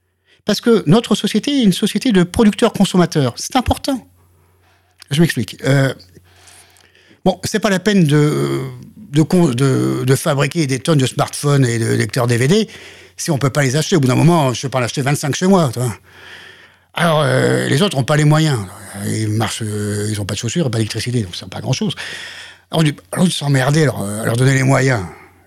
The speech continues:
On qu'à faire venir en France. Ils auront les moyens. D'ailleurs, vous voyez les, les, les illégaux, les types qui ont des problèmes, ils ont un smartphone, hein. C'est fun, hein. Tout de suite, hein. Et ils ont les Timberland, tout, c'est bon, hein. Un Levi's, tout, tout marche, hein. Je, tout est marqué, hein, parce que la,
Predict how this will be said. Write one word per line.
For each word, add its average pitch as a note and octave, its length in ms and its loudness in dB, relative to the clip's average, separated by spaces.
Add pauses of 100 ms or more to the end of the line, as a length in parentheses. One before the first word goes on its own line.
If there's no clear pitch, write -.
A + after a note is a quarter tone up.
(160)
On G#2+ 40 -10
qu'à A2+ 120 -6
faire G#2+ 400 -6
venir A2 160 -4
en C#3 140 2
France. - 320 -4 (720)
Ils G2+ 80 -20
auront F#2+ 80 -8
les A2 80 -2
moyens. G3+ 280 2 (240)
D'ailleurs, G#3 240 2
vous D#3 200 -4
voyez D3 280 2
les, A#2+ 300 0 (320)
les, B2+ 160 2
les B2+ 180 0
illégaux, C3 380 2
les D#3 100 4
types C3+ 140 -4
qui B2+ 80 -2
ont B2 40 2
des A#2 100 2
problèmes, A3+ 400 4 (140)
ils B3 100 -2
ont D#4+ 100 4
un D#4 40 2
smartphone, B3+ 440 0
hein. E3 180 2 (560)
C'est - 140 -4
fun, F4 180 2
hein. C#3 320 2
Tout C#4+ 120 4
de - 40 -6
suite, D#3 200 2
hein. D#3+ 160 4
Et A2 420 -4
ils A#2 100 -2
ont B2 60 4
les A#2+ 80 4
Timberland, B2+ 500 2
tout, D#3+ 100 -2 (380)
c'est F3 80 -4
bon, A#2+ 220 -2
hein. C3 80 -6 (240)
Un B2+ 80 0
Levi's, A#2 380 2
tout, - 180 -6
tout A#3+ 140 2
marche, B2+ 240 0
hein. D3+ 80 -8 (680)
Je, - 120 -18 (480)
tout - 180 -4
est C#3+ 40 6
marqué, C#3+ 300 2
hein, A2 60 -2
parce - 140 -10
que - 80 -4
la, A2 180 -2